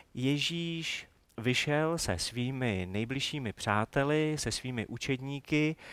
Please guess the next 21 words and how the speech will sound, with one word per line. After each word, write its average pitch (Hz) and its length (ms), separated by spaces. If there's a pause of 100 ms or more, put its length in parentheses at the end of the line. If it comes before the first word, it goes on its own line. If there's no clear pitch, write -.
(160)
přes 104 440
potok 123 640 (180)
Cedron 123 720 (280)
do 107 420
Getsemanské 117 800
zahrady. 95 560 (920)
Na 113 120
stejné 202 400
místo 165 720
vede 139 320
zrádce 151 640
Jidáš 139 640 (300)
oddíl 135 480
vojáků. 104 720 (340)
Když 143 180
se 131 240
obě 160 320
skupiny, 139 800 (300)
jedna 98 680 (300)
malá, 160 800 (200)
dvanáctičlenná, 151 1300